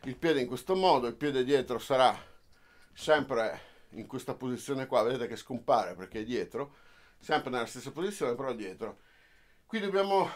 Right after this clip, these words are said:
stare attento a lavorare con la, se noi siamo così,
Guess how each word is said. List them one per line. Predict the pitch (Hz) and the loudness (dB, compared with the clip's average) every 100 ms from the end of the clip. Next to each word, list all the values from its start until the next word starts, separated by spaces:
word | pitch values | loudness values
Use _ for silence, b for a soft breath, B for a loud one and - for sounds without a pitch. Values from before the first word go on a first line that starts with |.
| B | B
stare | - 190 | 0 0
attento | 180 185 170 185 147 | 0 -4 0 2 4
a | 165 | 4
lavorare | 160 175 160 147 156 - b b b b b | 2 4 4 6 4 0 b b b b b
con | - 143 | -4 2
la, | 131 107 - B B B | 2 0 -4 B B B
se | B 139 | B -8
noi | 139 | -6
siamo | 139 156 160 | -4 -2 -2
così, | 208 147 156 156 | -4 -6 -6 -8